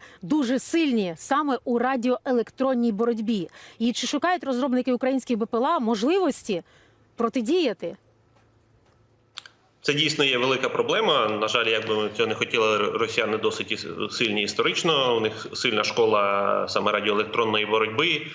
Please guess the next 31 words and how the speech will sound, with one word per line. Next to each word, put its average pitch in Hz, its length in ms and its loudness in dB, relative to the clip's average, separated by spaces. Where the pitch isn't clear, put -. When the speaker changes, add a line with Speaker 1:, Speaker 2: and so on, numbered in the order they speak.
Speaker 2:
У 147 100 2
них 120 200 2
комплексів 113 480 2
надзвичайно 120 600 0
багато 135 420 0
і 110 100 2
вони 113 260 0
досить 120 520 -6
ефективні. 156 720 -2
Але 127 160 2
ми 147 100 2
теж 151 220 0
не 143 100 0
стоїмо 143 340 0
на 139 80 2
місці. 147 260 -2
По-перше, 120 600 2
в 110 340 2
безпілотниках 123 720 -4
ми 120 200 2
удосконалюємо 117 840 0
системи 117 420 0
зв'язку 113 400 -2
та 113 120 -2
системи 120 420 0
наведення, 165 680 0
які 131 220 -2
все - 180 0
менше 143 300 0
піддаються 127 560 -2
впливам, 120 440 0